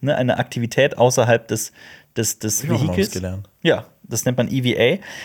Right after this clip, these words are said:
Speaker 1: Ähm, lass uns über diese Szene sprechen, denn ich muss sagen, ich habe diese Szene von vorne bis hinten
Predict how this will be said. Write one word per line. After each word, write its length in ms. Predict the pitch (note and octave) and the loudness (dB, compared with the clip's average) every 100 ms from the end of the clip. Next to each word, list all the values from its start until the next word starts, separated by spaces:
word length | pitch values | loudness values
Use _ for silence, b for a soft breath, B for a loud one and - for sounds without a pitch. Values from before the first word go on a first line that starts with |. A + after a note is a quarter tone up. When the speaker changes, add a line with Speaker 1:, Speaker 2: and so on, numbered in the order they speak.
| B B | B B
Speaker 1:
Ähm, 460 | C#3 D3 D3 D#3 D#3 B B | 6 6 4 0 -2 B B
lass 220 | C#3 G3+ B3+ | 0 0 0
uns 100 | A3 | 0
über 140 | G3 | 0
diese 220 | E3+ D#3 | 2 0
Szene 240 | - D#3+ C#3+ | 2 2 0
sprechen, 480 | - A#2+ D3+ D#3 | 0 0 0 0
denn 400 | C#3 E3+ G#3 D#4 - b b b b | 4 4 4 0 -6 b b b b
ich 220 | G3+ B3 C#4 | 0 0 2
muss 180 | B3+ | 2
sagen, 480 | - D#3 D#3 E3+ F#3+ _ - | 4 4 4 0 -6 _ -2
ich 440 | C4+ C4+ - - | 0 -2 -10 2
habe 280 | E3 E3 D#3+ | 4 4 2
diese 260 | C#3+ C3+ | 0 0
Szene 500 | C3 D3 D3+ E3+ F3+ F#3 | -2 0 0 0 -2 -4
von 180 | - B2 | -4 -2
vorne 340 | - D3 E3 | 2 4 4
bis 180 | D#3+ - | 2 0
hinten 460 | B2 B2+ B2 B2 | 0 -2 -2 -4